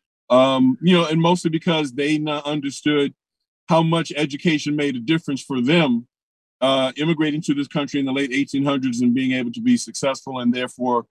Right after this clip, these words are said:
have wanted to steer their resources to providing support for the whole community to take advantage of education and to provide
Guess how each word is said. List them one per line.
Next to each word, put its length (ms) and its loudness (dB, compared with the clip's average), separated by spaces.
have 120 2
wanted 320 6
to 100 -4
steer 300 4
their 140 2
resources 720 0
to 160 2
providing 760 2
support 640 2
for 500 0
the 140 -2
whole 300 2
community 600 -2
to 80 -8
take 240 -4
advantage 400 0
of 80 -2
education 600 0
and 140 0
to 100 -8
provide 600 2